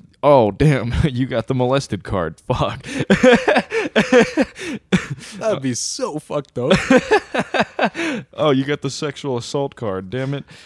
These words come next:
Speaker 2: You're, you're
Speaker 1: Um,
Speaker 2: with your girl, and she's like, "Hey, let's try this out. Maybe we can find something about our relationship."
Speaker 1: <laughs> And then you just remember. Oh, that's fucked up.
Speaker 2: That, that is fucked
Speaker 1: That's,
Speaker 2: up.
Speaker 1: that's crazy, though. Um,
Speaker 2: Yeah.
Speaker 1: but, yeah, no, with oracle cards, it's much more, like, in your face. Like, "Oh, that's the answer. That's what I need to do." With,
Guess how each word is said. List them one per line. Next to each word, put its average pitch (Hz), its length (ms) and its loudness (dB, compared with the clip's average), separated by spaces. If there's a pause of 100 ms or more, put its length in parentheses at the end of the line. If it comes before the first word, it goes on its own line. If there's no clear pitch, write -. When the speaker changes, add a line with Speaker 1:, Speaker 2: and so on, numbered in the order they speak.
Speaker 2:
You're, 147 320 4
you're 127 100 4
Speaker 1:
Um, 120 60 0
Speaker 2:
with 123 140 -2
your 117 80 -2
girl, 110 540 -2
and 101 180 -4
she's 107 240 -6
like, 110 140 -4
"Hey, 175 160 0
let's 147 220 2
try 151 200 2
this 143 180 0
out. 147 160 2
Maybe 123 200 2
we 131 120 2
can 123 120 2
find 220 260 6
something 240 240 6
about 214 140 4
our - 120 6
relationship." 107 720 -2
Speaker 1:
<laughs> - 40 -20
And 120 140 -8
then 123 80 -6
you 123 80 -6
just 120 180 -14
remember. 101 540 -8
Oh, 98 260 0
that's 98 180 -6
fucked - 340 -6
up. - 60 -4
Speaker 2:
That, 107 200 0
that 101 180 -6
is 107 180 -4
fucked - 160 -14
Speaker 1:
That's, 117 200 -6
Speaker 2:
up. 120 160 -12
Speaker 1:
that's 107 260 -8
crazy, 95 380 -10
though. 87 280 -12
Um, 98 240 -4
Speaker 2:
Yeah. 101 140 0
Speaker 1:
but, 107 200 -2
yeah, 127 140 4
no, 120 160 0
with 123 160 0
oracle 127 320 -4
cards, 107 320 -4
it's 104 100 -12
much 110 240 -6
more, 110 160 -8
like, 92 200 -10
in 107 120 -8
your 95 100 -8
face. 101 420 -10
Like, 87 260 -10
"Oh, 139 280 0
that's 117 300 -8
the - 80 -10
answer. 87 400 -12
That's 120 220 -10
what 92 100 -6
I 85 40 -6
need 87 180 -6
to 80 40 -10
do." 80 220 0
With, 76 240 -6